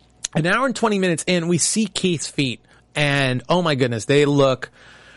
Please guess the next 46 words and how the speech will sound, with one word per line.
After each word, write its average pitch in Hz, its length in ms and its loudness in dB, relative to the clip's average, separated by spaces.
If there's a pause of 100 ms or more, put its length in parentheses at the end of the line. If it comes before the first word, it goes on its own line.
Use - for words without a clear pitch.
(260)
uh, 147 220 0
it 156 140 -2
looks 156 220 -2
pretty 151 220 0
bad 120 280 0
for 127 120 -4
him. 123 220 0
It, 117 160 -4
it 127 140 -2
looks 131 240 0
like 127 80 0
he's 120 160 -2
definitely 135 300 0
not 139 120 -2
getting 131 180 0
circulation 117 600 -2
down 113 220 0
there. 117 100 2
His 110 120 -2
feet 156 360 -2
are 127 240 2
purple, 196 640 -2 (320)
and 123 160 -2
he's 110 120 -8
struggling, 170 580 0
and 135 180 -2
he's 123 100 -2
shaking, 165 640 0 (300)
and 131 420 0
he 131 160 -4
finally, 165 720 -2
finally 139 420 0
jumps 127 420 -2
off. 117 360 -2 (320)
And, 131 400 2
uh, 123 340 2 (480)
and 151 120 2
then 156 200 2
Alec 156 460 0 (260)
jumps 147 380 0
off 131 240 0
shortly 127 480 -2
after 131 320 0
that 131 260 2
as 110 140 -4
well. 120 340 2